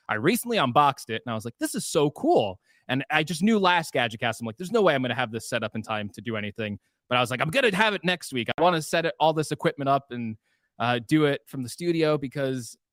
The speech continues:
I was just playing around with some of the effects on the Rodecaster Pro two. I'm like, "I gotta use this. This thing's, like, the, the coolest thing." Uh, but there's some drawbacks to this thing 'cause apparently it doesn't have the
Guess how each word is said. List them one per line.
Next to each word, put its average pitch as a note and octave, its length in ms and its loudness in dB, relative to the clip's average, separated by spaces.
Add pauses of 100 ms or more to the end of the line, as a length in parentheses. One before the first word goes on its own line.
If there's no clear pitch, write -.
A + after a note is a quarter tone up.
(120)
I C#3+ 120 6
was D3+ 100 4
just C#3+ 140 -8
playing D3 220 0
around D#3+ 240 2
with C3 80 -6
some C3+ 160 -4
of A#2 60 -6
the A2+ 280 -4
effects - 400 -2
on D3 80 0
the B2+ 80 -2
Rodecaster A2+ 500 -2
Pro A2+ 140 -6
two. A#2+ 120 -10
I'm A2+ 80 -6
like, A#2 120 -8
"I D3 80 -4
gotta F4+ 180 -2
use D#4+ 220 0
this. D3 160 -4
This C#3+ 120 -12
thing's, F#3+ 220 0
like, F3+ 180 -4
the, E3+ 340 0
the D3+ 100 -6
coolest F3 380 -2
thing." A2+ 280 0 (580)
Uh, D3+ 420 4
but E3+ 340 0
there's F3+ 240 0
some G#3 160 -4
drawbacks D#3 640 2
to C3 100 -8
this A#2 220 -4
thing A2+ 300 -4
'cause - 500 -10 (520)
apparently C3+ 420 0
it B2 160 -8
doesn't C3 240 -2
have B2+ 220 0
the A#2 220 -2